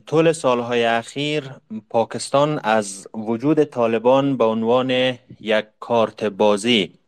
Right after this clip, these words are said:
استفاده کرده است. کارت بازی که با تقویت آنها در صدد رقابت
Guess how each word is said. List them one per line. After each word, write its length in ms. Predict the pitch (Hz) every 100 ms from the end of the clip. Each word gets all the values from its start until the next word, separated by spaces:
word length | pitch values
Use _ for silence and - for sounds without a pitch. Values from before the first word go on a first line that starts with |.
| _ -
استفاده 580 | 98 - - - 98 92
کرده 300 | - 90 87
است. 320 | 85 - - _ _ - _ _ _ _ -
کارت 360 | - 113 -
بازی 480 | 113 120 117 151 156
که 140 | 156
با 180 | 123 110
تقویت 560 | 104 110 - 127 143 139
آنها 440 | 131 131 123 127
در 220 | 117 107
صدد 500 | 101 - - 107 123
رقابت 960 | 123 123 113 104 - 104 104 117 - -